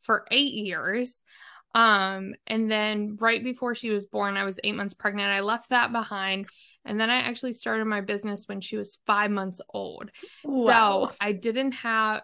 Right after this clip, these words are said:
Speaker 1: or six months old. So I didn't have, like, a newborn and running it, which will be very <laughs> interesting as we prepare for this baby,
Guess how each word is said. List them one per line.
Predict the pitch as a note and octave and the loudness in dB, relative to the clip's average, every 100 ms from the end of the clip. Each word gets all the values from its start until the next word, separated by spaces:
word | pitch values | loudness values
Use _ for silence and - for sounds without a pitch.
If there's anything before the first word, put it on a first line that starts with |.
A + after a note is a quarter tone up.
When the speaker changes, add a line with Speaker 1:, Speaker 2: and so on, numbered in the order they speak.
| - | 0
Speaker 1:
or | A3 | 0
six | G#3+ A#3+ A3+ | 2 -6 -2
months | G#3 F#3+ | -2 -2
old. | G#3 - - | -4 -6 -4
So | A3+ | 0
I | G#3+ | 0
didn't | G#3+ C4 C4 | 4 2 2
have, | - A#3 A3+ A3 G#3 | 0 0 2 0 -4
like, | G#3 G3+ - - | -6 -8 -12 -4
a | G#3+ | 0
newborn | G#3+ C4+ C#4 B3 B3 B3 A#3 | 2 0 0 0 0 0 -2
and | - A3 A3+ A3 | -4 -4 -2 0
running | G#3 G#3 G#3 | -2 -2 0
it, | G#3 G#3+ - _ _ | -2 -2 -14 _ _
which | A#3 A3 | -6 -2
will | A#3+ | -2
be | A3+ | 0
very | G3+ A#3 C4+ C#4 | 0 2 2 2
<laughs> | |
interesting | A#3+ A#3 G#3+ B3+ A3+ - C4 A#3+ A#3 | 0 2 4 2 -2 0 0 2 0
as | A3+ B3 | 0 0
we | A#3+ A#3+ A3+ | 0 -2 -2
prepare | - A3 A3+ G3+ G3+ | -2 0 4 6 4
for | A#3+ A3+ | 0 0
this | F4 C4+ | 0 0
baby, | B3 G3+ F#3+ G3 G#3 G#3+ | 0 0 0 -2 -4 -8